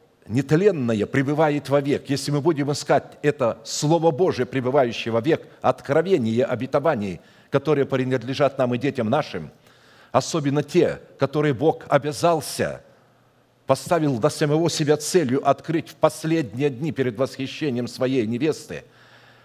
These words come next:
когда он увидит вот это обетование, чётко запечатлённое в духе человека,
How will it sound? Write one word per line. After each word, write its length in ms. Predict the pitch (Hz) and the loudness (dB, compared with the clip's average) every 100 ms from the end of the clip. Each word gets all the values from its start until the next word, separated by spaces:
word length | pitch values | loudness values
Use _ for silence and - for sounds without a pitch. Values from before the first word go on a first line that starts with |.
| _ _ - | _ _ 0
когда 300 | 147 127 165 | 2 4 2
он 140 | 156 | 4
увидит 460 | 143 170 165 135 139 | 2 2 0 0 0
вот 160 | 139 | 0
это 180 | 147 143 | 0 2
обетование, 800 | 131 139 147 139 143 127 120 110 - - | 0 0 0 2 2 2 0 -2 -8 -4
чётко 400 | 214 175 - 120 | 0 0 0 -2
запечатлённое 680 | 127 135 - - 147 131 131 | -2 -6 -10 -2 0 2 0
в 60 | |
духе 280 | 113 143 135 | -2 -4 -4
человека, 720 | - 127 123 151 - 107 92 | -4 -2 0 0 2 0 -2